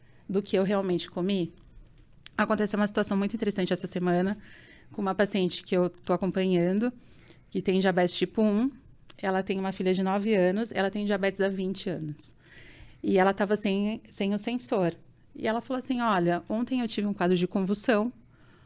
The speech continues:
porque na hora de jantar, eu não medi minha glicemia e apliquei uma quantidade X de insulina." Ela jantou, depois de uma hora, ela teve uma hipoglicemia, só tava ela e a filha de nove anos.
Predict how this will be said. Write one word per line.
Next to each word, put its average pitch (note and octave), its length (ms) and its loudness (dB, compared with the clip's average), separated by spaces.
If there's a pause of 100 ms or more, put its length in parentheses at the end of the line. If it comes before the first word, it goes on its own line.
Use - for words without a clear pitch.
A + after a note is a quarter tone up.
(120)
porque - 200 -2
na A#3 120 2
hora G#3+ 160 4
de A3 240 0
jantar, A3+ 580 2 (640)
eu G#3 100 2
não A#3 140 2
medi A#3+ 240 2
minha G3 140 -2
glicemia G#3 680 0 (640)
e D4+ 300 2
apliquei C#4 680 -2 (460)
uma C#4 80 0
quantidade B3 480 -2
X A#3 240 -6
de A3+ 80 -4
insulina." G3 540 -2 (760)
Ela A3 200 2
jantou, A#3 640 0
depois G#3 360 0
de G#3 120 -4
uma A#3+ 260 0
hora, G#3 480 2
ela G3 180 0
teve G3+ 160 -4
uma G3 160 -2
hipoglicemia, G#3 840 -2 (140)
só - 160 -8
tava G#3+ 200 0
ela G#3+ 220 4
e A3+ 60 4
a A3 60 4
filha G#3+ 220 0
de G#3+ 120 0
nove G#3 260 0
anos. E3 500 -2